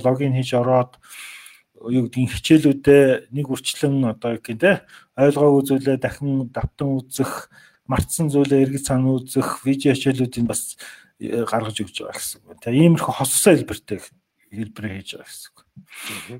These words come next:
Speaker 1: А, Zoom-ийн юм бол тодорхой цагт болох учраас орж суух хэрэгтэй байна. Магадгүй багшаас асуух энэ төр, тэ. А, ийм харилцах болцоо бол Zoom дээр бол тодорхой хэмжээгээр байж байгаа.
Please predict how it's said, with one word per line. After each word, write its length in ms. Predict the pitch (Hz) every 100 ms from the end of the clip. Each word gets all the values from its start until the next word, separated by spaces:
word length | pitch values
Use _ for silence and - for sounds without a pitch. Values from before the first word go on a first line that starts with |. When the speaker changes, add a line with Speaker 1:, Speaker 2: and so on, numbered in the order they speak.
| -
Speaker 1:
А, 140 | 131 131
Zoom-ийн 560 | 123 190 233 226 214 196
юм 20 |
бол 160 | 185 175
тодорхой 320 | 170 170 196
цагт 320 | 180 175 160
болох 220 | 160 151 143
учраас 320 | - 156 147
орж 320 | 139 151 -
суух 240 | - 143 139
хэрэгтэй 480 | - - - 147
байна. 80 | 202 - _ _ _ _ _ _ _ _ 135
Магадгүй 300 | 135 135 180
багшаас 400 | 151 - 165 143
асуух 560 | 110 - 156 143 - 135
энэ 160 | 131
төр, 240 | - 131 -
тэ. 160 | 190 208 - _ _ _ _ _
А, 240 | - 127 131
ийм 320 | 143 156 143
харилцах 560 | 135 165 160 - - -
болцоо 480 | 143 - - 135
бол 80 | 127
Zoom 240 | 135 135 131
дээр 160 | 127
бол 80 | 120
тодорхой 320 | 113 - 139
хэмжээгээр 320 | 120 123 117
байж 140 | 110 107
байгаа. 220 | 165 180